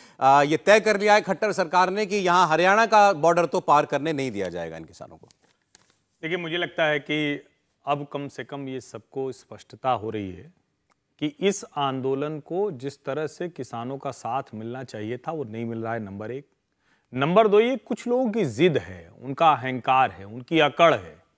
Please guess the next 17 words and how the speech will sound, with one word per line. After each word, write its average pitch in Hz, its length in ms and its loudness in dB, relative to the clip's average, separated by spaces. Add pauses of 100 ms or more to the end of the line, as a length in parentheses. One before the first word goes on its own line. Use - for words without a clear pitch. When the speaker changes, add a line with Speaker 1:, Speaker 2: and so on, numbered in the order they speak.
(580)
Speaker 2:
ये 165 80 6
हो 208 220 6
सकता - 320 6
है 220 100 10
कि 208 100 0
आप 185 240 6
ये 175 60 2
कहें, 170 280 -2
कोई 147 220 2
उसके 151 180 -2
पक्ष - 360 0
में 196 80 -2
हो 170 120 -2
सकता 160 360 0
है, 151 100 4
जैसे 135 500 -2
जो 127 320 0